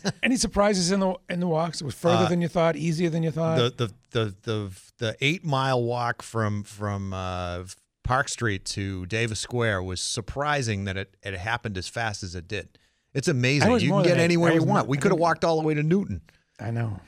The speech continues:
Speaker 2: It's amazing.
Speaker 1: We went from Park Street down, what, uh, Marlboro?
Speaker 2: Yeah.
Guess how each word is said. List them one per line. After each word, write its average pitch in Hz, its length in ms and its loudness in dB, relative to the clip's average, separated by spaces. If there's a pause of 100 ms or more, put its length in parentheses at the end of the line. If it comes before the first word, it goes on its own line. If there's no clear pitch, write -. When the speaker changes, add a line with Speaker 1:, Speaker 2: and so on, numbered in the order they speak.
(240)
Speaker 2:
It's - 100 -6
amazing. 143 400 0 (360)
Speaker 1:
We 127 80 2
went 127 440 4
from 104 260 -6 (140)
Park 127 220 0 (480)
Street 127 320 -2 (260)
down, 117 380 2
what, 95 180 -8 (220)
uh, 98 400 -6
Marlboro? 156 640 -2 (140)
Speaker 2:
Yeah. 110 240 2